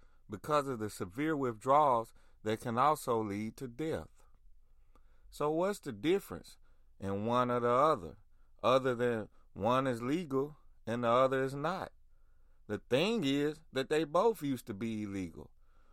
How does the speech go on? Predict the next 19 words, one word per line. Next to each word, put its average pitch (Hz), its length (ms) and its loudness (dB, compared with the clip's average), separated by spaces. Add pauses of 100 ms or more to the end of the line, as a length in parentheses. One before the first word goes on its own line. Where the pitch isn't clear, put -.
(140)
Why 147 240 4
do 170 80 0
you 165 140 -4
think 165 260 -8
they 151 140 0
call 156 400 -4
alcohol 131 680 -4
spirits? - 760 -8 (720)
So 120 200 -10
my 113 180 -2
point 185 360 -4
again 175 560 -4 (560)
is 104 140 -10
that 117 180 2
an 104 160 -4
addict 147 480 -2 (240)
is 120 200 -6
an 117 180 -4
addict. 92 340 -4